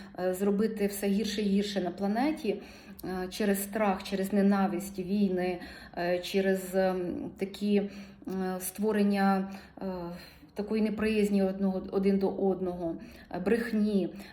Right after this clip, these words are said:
створюється більший тиск, тому що роз-, розширюється ось ця, е, проталина, купол все, м, стає менше і менше, і більший цей простір над,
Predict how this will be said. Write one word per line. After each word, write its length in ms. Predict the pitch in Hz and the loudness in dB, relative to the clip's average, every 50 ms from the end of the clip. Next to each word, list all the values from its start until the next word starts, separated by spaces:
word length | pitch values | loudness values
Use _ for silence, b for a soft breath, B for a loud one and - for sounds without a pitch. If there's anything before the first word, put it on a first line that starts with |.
| B - | B -16
створюється 640 | - - - 214 240 240 233 233 233 220 226 - 220 | -14 -8 -4 -2 0 0 2 2 0 0 0 0 0
більший 340 | 196 190 240 233 - 240 214 | 0 0 0 -2 -2 -2 -2
тиск, 300 | - - 196 170 - - | 0 2 0 0 0 0
тому 200 | - 196 208 202 | 0 0 0 0
що 160 | 202 - 202 | 0 0 0
роз-, 420 | 196 190 175 - - - - - | 0 -2 -2 -4 -8 -10 -6 -4
розширюється 800 | 196 214 208 208 - - 220 196 190 190 180 180 - - 185 - - | -2 -2 -2 -2 0 2 2 4 4 2 2 0 -2 -2 -4 -2 -4
ось 100 | 196 196 | -6 -8
ця, 300 | - - 190 175 175 175 175 B B B B B B - | -6 -4 -2 -2 -2 -2 -6 B B B B B B -8
е, 240 | 185 175 180 180 175 | -6 -6 -6 -6 -6
проталина, 600 | 175 202 208 208 - 269 311 339 320 262 208 196 | -4 -4 -2 0 2 2 4 4 4 2 2 0
купол 380 | - - 220 202 - 196 190 | -2 -4 -6 -2 0 2 2
все, 440 | 190 - - - 208 185 180 175 - - - | 0 -2 -2 0 0 0 0 -2 -4 -6 -6
м, 160 | 185 190 185 | -6 -6 -6
стає 580 | - - 196 185 185 180 185 180 180 180 180 B B B B - - | -4 -2 -2 -2 0 0 2 2 2 2 0 B B B B -6 -2
менше 440 | 185 190 196 185 185 185 - - | 0 2 2 2 2 0 0 -2
і 20 | 180 | 0
менше, 400 | 185 190 214 254 277 - - 208 | 0 0 0 0 0 0 0 -2
і 300 | 190 - - 190 190 175 | -2 0 0 0 0 0
більший 560 | - - 196 202 190 - - - 185 170 175 | -2 0 0 0 0 0 -2 -4 -4 -4 -6
цей 180 | - - 185 175 | -4 -4 -6 -4
простір 500 | - 190 190 185 185 - - 185 180 180 B B B B B B B - | -2 -2 -2 -2 -2 -2 -4 -4 -4 -4 B B B B B B B -8
над, 360 | 185 180 180 180 175 175 170 | -4 -2 -2 -2 -2 -2 -4